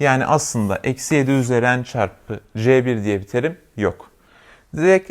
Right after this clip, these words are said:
A N eşittir iki üzeri n çarpı C iki eksi beş şeklinde bir dizimiz olması gerekiyor. Ve C ikiyi nasıl bulacağımızda A sıfır, A bir ve A iki de yatıyor. Yani küçük terimler de yatıyor.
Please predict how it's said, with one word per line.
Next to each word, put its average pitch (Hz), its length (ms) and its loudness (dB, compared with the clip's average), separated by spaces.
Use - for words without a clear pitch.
A 160 180 8
N 180 200 0
eşittir - 360 -4
iki 156 200 -2
üzeri 165 460 2
n - 20 -6
çarpı 127 360 -2
C 120 240 2
iki 131 280 -6
eksi 156 360 -4
beş 175 180 0
şeklinde 95 520 -4
bir 101 220 -4
dizimiz 101 460 -2
olması 98 420 -4
gerekiyor. 95 460 -4
Ve 180 200 2
C 170 320 6
ikiyi 202 360 0
nasıl 175 260 -2
bulacağımızda 143 840 0
A 185 200 8
sıfır, 160 360 -2
A 165 280 8
bir 190 200 0
ve 175 180 4
A 160 240 6
iki 156 220 0
de 113 40 2
yatıyor. 92 380 -2
Yani 131 220 0
küçük - 340 -6
terimler 110 460 0
de 95 40 -6
yatıyor. - 360 -14